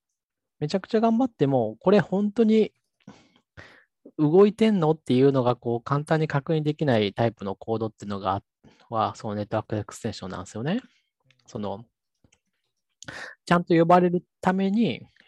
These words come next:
あの、エンタイトルメントの設定とかをちゃんとしなきゃいけないから、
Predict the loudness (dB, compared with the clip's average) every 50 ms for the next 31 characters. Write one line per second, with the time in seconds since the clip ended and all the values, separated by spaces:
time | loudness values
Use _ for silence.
0 | _ -6 -4 -2 -2 -2 -2 -2 -4 -2 0 2 2 2 2 0 -2 -2 -2 -2
1 | -4 -4 -6 -8 -8 -6 -6 -6 -4 -4 -6 -6 -6 -6 -4 -4 -4 -4 -6 -10
2 | -10 -8 -8 -10 -8 -8 -8 -8 -8 -8 -10 -8 -8 -8 -8 -8 -8 -8 -6 -4
3 | -2 -2 -2 -2 -4 -6 -10